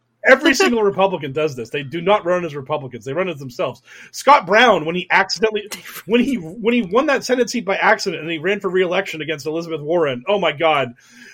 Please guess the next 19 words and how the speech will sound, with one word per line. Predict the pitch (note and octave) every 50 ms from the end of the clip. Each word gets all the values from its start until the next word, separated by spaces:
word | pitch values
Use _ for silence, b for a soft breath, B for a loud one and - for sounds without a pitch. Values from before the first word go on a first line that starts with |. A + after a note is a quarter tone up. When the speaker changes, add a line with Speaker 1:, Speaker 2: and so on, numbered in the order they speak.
| b b
Speaker 1:
The, | - F#3 F#3 -
if, | G3 F#3 -
if | F#3+ G#3 F#3+
you | G#3 C4 B3
called | - C4+ C4 B3+ B3
Scott | - - B3 A#3 - -
Brown | G3 F#3+ D#3 F#3 G3+ G#3 A3
a | G#3
Republican, | F3+ E3+ - - G3+ G3+ G#3+ F#3 A3+ G3
he'd | G3 F#3 D3+ C3
punch | - G#3+ G#3+ - -
you | G#3 G#3+ A3
in | G3+
the | F#3+ E3
head. | D3 G#3 D#3 C#3 C3+ - C#3+ -
<laughs> | -
He'd | A3 G#3+ F3 A#3+ B3 B3
be | A#3+ A#3+ A#3
like, | A3 A3 G#3